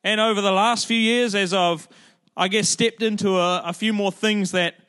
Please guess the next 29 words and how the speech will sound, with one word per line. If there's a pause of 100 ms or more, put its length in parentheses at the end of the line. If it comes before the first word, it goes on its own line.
(260)
Dad
would
do
in
church,
I
get
this
phrase
now, (240)
"Not
only
do
you
look
like (460)
your
father, (500)
you
sound (380)
like
your
father, (100)
and
you've
even
got
the
same